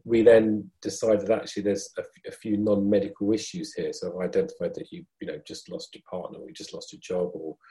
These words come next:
you're feeling quite stressed, or there's things which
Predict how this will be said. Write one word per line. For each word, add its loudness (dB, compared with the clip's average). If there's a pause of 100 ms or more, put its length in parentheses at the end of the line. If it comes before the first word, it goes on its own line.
(280)
you're -18
feeling -10
quite -12
stressed, -12
or -12 (340)
there's -12
things -4
which -10